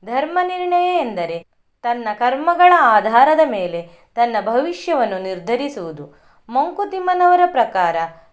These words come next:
ಪ್ರತಿಯೊಬ್ಬ ವ್ಯಕ್ತಿಯ ಜೀವನವು ಅವನ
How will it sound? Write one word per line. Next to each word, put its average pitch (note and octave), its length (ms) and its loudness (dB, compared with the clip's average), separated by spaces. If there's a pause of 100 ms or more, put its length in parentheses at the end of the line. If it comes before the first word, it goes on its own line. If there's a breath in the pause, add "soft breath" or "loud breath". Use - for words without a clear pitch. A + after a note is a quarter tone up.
ಪ್ರತಿಯೊಬ್ಬ A3+ 640 -2
ವ್ಯಕ್ತಿಯ A3+ 500 -4
ಜೀವನವು F#3 760 -4 (240 loud breath)
ಅವನ D4+ 340 2